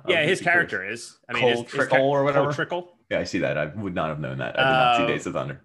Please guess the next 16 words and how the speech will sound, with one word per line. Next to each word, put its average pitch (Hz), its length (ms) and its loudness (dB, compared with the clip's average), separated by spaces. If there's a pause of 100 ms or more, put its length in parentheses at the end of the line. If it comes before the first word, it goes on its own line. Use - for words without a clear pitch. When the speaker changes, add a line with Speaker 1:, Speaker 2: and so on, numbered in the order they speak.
(200)
Speaker 1:
But - 140 -2
I 190 140 -2
don't 277 180 -2
really, 175 220 -6
so 190 140 -4
this 220 180 -4
is 220 60 -12
the 202 60 -8
common 170 280 -4
theme, 202 200 -8
'cause 143 240 -8
I 185 140 -6
don't 220 200 -8
know 160 240 -4
if 131 100 -10 (380)
Sci-, 160 360 -8